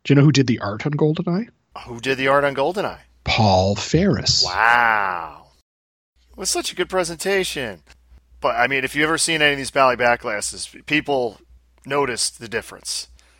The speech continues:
Speaker 2: Paul Ferris once said he overheard two people talking to each other at a pinball industry event, and they said,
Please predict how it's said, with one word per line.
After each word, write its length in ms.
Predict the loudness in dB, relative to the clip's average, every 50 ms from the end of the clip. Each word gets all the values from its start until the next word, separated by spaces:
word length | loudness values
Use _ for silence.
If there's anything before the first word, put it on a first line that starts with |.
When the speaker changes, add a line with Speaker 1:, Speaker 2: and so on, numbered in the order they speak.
| _ _ _
Speaker 2:
Paul 160 | -4 -4 -2
Ferris 320 | -2 0 0 0 0 0 -2
once 200 | -2 -2 -2 0
said 240 | 2 2 2 2 2
he 200 | 0 -2 -2 -2
overheard 460 | -2 -2 0 0 0 0 0 -2 -2
two 160 | -4 -6 -4
people 340 | 0 0 0 0 0 -2 0
talking 380 | 2 2 2 2 0 -4 -8 -6
to 160 | -6 -6 -6
each 180 | -6 -4 -2 -2
other 440 | 0 0 0 -2 -2 -4 -6 -8 -6 -4
at 120 | -2 0
a 140 | 0 0 -2
pinball 440 | -4 -6 -6 -2 0 0 0 0 -2
industry 680 | -4 -6 -6 -6 -6 -6 -6 -8 -8 -8 -10 -14 -18 _ _ _ _ _ _ _
event, 540 | -14 -4 0 2 2 2 2 -2 -6 -10 -12 _ _ _ _ _ _ _ _ _ _ _ _
and 100 | -16 -14
they 100 | -10 -6
said, 440 | -6 -2 0 2 2 2 0 -2